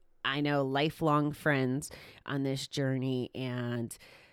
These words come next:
the amount of love, support, eh, I don't, I don't even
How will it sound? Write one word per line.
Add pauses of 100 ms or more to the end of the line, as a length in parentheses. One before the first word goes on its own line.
(380)
the
amount (100)
of
love,
support, (720)
eh, (920)
I
don't, (180)
I
don't
even